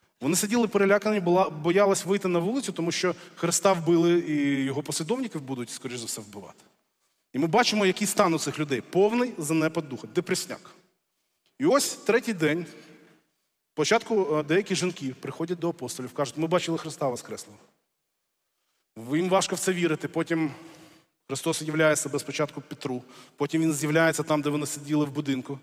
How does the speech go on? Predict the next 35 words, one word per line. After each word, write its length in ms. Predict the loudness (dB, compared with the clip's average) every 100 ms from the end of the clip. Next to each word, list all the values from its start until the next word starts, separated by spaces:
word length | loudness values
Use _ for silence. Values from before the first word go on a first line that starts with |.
| -16 -20 _
і 60 | -10
показує 440 | -2 0 0 -2
себе, 240 | -6 -4
являє, 380 | -2 0 2 2
каже: 220 | 0 -6
"Дивіться, 400 | -6 -8 -8 -6
ось, 280 | -4 -4 -8 -16 _ _ _ _ _
кладіть 440 | 0 0 -2 -4 -14
свої 260 | -6 -2 0
руки 280 | -2 -6 -12 -18 -20 _ _
в 160 | -12 -2
мої 320 | 2 4 2
отвори, 400 | 0 -2 -4 -6
в 100 | -4
руках, 440 | -2 2 2 2 -6 -4
в 40 |
ребрі, 420 | -2 0 0 0 -6 -18 -2
переконайтесь, 640 | 0 2 2 2 0 -2
я 100 | 0
воскрес". 480 | 0 -2 -4 -4 -10 -18 -20 _ _ _ _ _ _ _ _ _ _ _ _
І 80 | -6
що 140 | -2 -2
відбувається 440 | 0 0 0 0
далі 220 | 2 2
з 40 | 0
цими 220 | -4 -4
людьми? 260 | -6 -10 -12 -20 -20 _ _ _ -8
На 80 |
сороковий 380 | -2 0 2 2
день, 200 | 2 0
коли 340 | 0 -2 -2 -2
після 360 | -8 -4 -4
цього 260 | -2 -2 -2
на 80 | -4
п'ятдесятий, 580 | -6 -4 -4 -4 -6